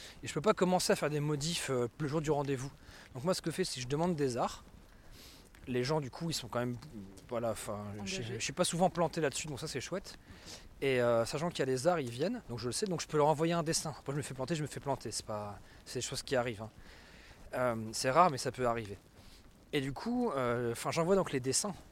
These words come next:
Speaker 1: Et on, on travaille vraiment sur la zone du corps. C'est-à-dire que je demande toujours une photo de la zone en question, que ce soit un avant-bras, une cuisse, une jambe, peu importe. Et, euh, et je travaille le, le, enfin, donc je mets le dessin dessus.
Speaker 2: Ok.
Speaker 1: Et ils me disent, écoute, j'aimerais bien, euh,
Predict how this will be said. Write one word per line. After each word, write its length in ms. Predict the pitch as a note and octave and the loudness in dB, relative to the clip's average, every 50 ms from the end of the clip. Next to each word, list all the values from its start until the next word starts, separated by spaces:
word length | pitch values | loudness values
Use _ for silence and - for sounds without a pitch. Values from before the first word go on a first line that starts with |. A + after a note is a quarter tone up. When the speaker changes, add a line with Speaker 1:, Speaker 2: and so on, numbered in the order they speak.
| - - - | -20 -14 -10
Speaker 1:
Et 140 | - B2+ B2 | -6 -6 -4
on, 280 | B2 A#2+ B2 A#2+ A#2+ A#2+ - | -4 -4 -4 -4 -6 -6 -6
on 100 | C3+ C3+ | -6 -4
travaille 300 | - - E3+ D#3+ F3+ F#3 | 2 6 8 8 10 8
vraiment 300 | D#3 C3+ D#3 D#3+ F3+ F#3 | 6 4 2 2 2 0
sur 120 | - - D#3 | 0 0 -2
la 20 | |
zone 200 | C#3 D#3 D#3+ E3 | 0 0 0 -2
du 100 | D3+ D3+ | -2 0
corps. 140 | - F#3 E3+ | 2 2 2
C'est-à-dire 180 | - C#3 C3+ C#3 | 2 0 -2 -2
que 60 | C3 | -2
je 40 | A2+ | -2
demande 220 | D3 D#3 D3+ D3 - | -2 -2 -2 -2 -2
toujours 200 | - F#3 G3 F#3 | 0 0 0 0
une 60 | D#3+ | 0
photo 260 | - - F3 - F#3+ | -2 -4 0 0 0
de 60 | E3 D3 | 2 2
la 80 | C#3 - | 2 2
zone 160 | B2+ D#3+ D3+ | 2 0 0
en 80 | C#3+ | 0
question, 340 | - - A#2+ - - - G3+ - - - - - - - - - | -2 -2 -2 -2 -4 -4 -8 -14 -16 -20 -20 -20 -20 -20 -18 -12
que 60 | - | -8
ce 60 | A#2+ | -6
soit 140 | - D3 C#3 | -4 -2 0
un 40 | C3 | 0
avant-bras, 500 | B2 A#2+ B2+ B2+ A#2 A#2 A#2+ B2+ C3 B2+ | 0 0 0 -2 0 4 6 6 6 6
une 80 | B2+ A#2 | 4 -2
cuisse, 320 | - - C3 C3 B2 - | -8 -10 -8 -8 -6 -6
une 120 | B2+ A#2 A2 | -6 -6 -4
jambe, 220 | C3 C3+ C3+ B2+ G#2+ | -2 -2 -4 -4 -6
peu 120 | - A#2+ | -8 -8
importe. 400 | G#2+ G2+ A2 D3+ E3+ - - - - - - - - - - - - - - - - - - - - - - | -8 -6 -6 -8 -8 -10 -14 -20 -20 -20 -20 -20 -20 -18 -18 -18 -18 -18 -18 -18 -18 -18 -20 -20 -18 -12 -6
Et, 200 | C3+ C3 B2+ A#2+ | -4 -2 2 2
euh, 420 | A#2 A2+ A2 A2 A2 A2 G#2+ A2 A#2 | 4 4 4 4 2 0 0 -2 -4
et 80 | A2 B2 | -2 -2
je 60 | - | 0
travaille 260 | - E3 E3+ F#3 F3 - - | 2 2 2 2 2 0 -2
le, 100 | D#3+ E3+ | -2 -2
le, 60 | D3 C3 - - - C3+ - - - - - - | -2 -2 -6 -10 -12 -12 -12 -12 -16 -16 -14 -10
enfin, 140 | - - C3+ | -4 -2 0
donc 100 | C3 B2+ A#2 | 0 0 0
je 60 | C#3+ | 2
mets 100 | F3+ F#3+ | 2 2
le 60 | F3+ | 2
dessin 240 | D#3 E3+ - - E3+ | 2 0 0 -2 -2
dessus. 280 | D#3 - - - E3 - - - - - - - - - - - - - - - - - | -2 -2 -2 -4 -6 -8 -8 -8 -8 -8 -10 -12 -14 -14 -14 -14 -16 -14 -12 -10 -6 -4
Speaker 2:
Ok. 140 | A3 G#3+ - | -4 -2 -2
Speaker 1:
Et 80 | F3+ D3+ - - - - - - - - D3 | -4 -4 -6 -8 -8 -8 -8 -8 -4 -2 0
ils 60 | C#3+ | 0
me 40 | C#3+ | 0
disent, 260 | C3+ C#3 D3+ C#3+ C3+ | 0 0 0 0 0
écoute, 240 | C#3+ C3+ - F#3 F3+ | -2 -2 -2 -2 0
j'aimerais 200 | C#3 C#3+ C3 B2+ | 0 0 0 0
bien, 260 | C3 D#3+ E3+ E3 E3+ D#3+ | 0 2 2 4 4 4
euh, 60 | C3+ | 2